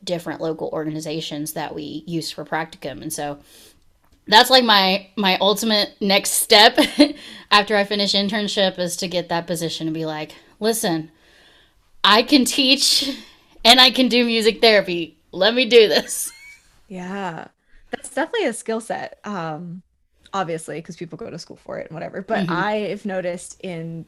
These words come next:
Speaker 2: different settings that I've worked in, um, being able to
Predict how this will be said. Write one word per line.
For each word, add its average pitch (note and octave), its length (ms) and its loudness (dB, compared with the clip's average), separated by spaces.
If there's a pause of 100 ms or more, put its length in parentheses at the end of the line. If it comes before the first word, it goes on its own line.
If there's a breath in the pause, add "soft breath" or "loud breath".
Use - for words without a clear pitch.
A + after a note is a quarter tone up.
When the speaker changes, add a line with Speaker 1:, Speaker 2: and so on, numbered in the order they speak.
Speaker 2:
different A#3 380 -6
settings E3 460 -10
that F3 180 -8
I've E3 320 -8
worked - 300 -14
in, D3+ 420 -10 (960 soft breath)
um, - 580 -10 (380)
being A3+ 360 -6
able F#3 380 -6
to E3+ 720 -10